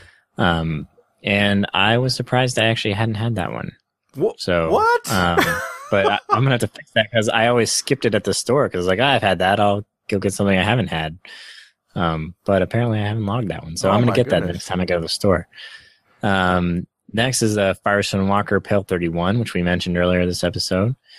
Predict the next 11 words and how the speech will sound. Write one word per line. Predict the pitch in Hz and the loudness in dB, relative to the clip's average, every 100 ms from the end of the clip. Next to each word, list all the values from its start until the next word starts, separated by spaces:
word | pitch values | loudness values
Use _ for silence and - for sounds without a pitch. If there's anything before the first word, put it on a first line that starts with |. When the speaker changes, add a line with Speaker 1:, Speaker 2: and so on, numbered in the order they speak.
| - _ _ _ _ _ - | -20 _ _ _ _ _ -2
Speaker 1:
Uh, | 87 82 82 80 | 2 2 2 -2
the | 82 95 | -4 -4
Great | - 104 127 | -2 -2 0
Lakes | 104 104 | 0 -2
Burning | - - 110 104 92 | -6 -2 0 2 0
River, | 95 131 151 143 _ _ _ _ _ _ _ - - - | 0 0 -2 -4 _ _ _ _ _ _ _ -20 -20 -6
uh, | 90 80 80 80 | -2 -2 -2 -6
which | 82 - - | -8 -12 -4
I've | 82 | -2
also | 82 85 92 | 0 0 -2
had. | 90 95 131 | -2 0 -2